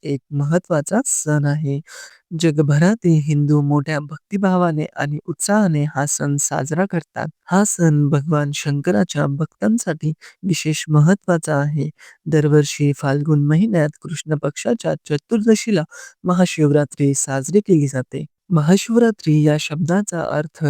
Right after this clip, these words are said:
शिवची महान रात्र असा होतो. याच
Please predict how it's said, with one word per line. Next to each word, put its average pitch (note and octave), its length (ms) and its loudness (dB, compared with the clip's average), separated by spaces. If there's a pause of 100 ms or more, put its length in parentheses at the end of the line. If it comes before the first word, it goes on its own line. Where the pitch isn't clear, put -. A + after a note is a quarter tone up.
(100)
शिवची D#3+ 760 -2
महान D3+ 500 0
रात्र D3 360 -6 (140)
असा F#3 260 -4 (100)
होतो. D#3+ 380 -2 (480)
याच C#3 200 0